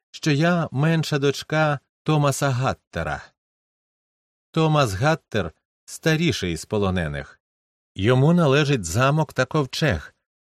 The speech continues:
і він має найбільше право вважати себе господарем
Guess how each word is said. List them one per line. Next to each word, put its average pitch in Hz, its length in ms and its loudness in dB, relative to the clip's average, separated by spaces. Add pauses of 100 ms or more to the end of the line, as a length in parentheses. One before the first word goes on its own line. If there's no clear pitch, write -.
(120)
і 123 260 2
він 139 240 2
має 127 340 2
найбільше 107 640 0
право 110 460 0
вважати 85 460 0
себе 90 260 -2
господарем 110 840 0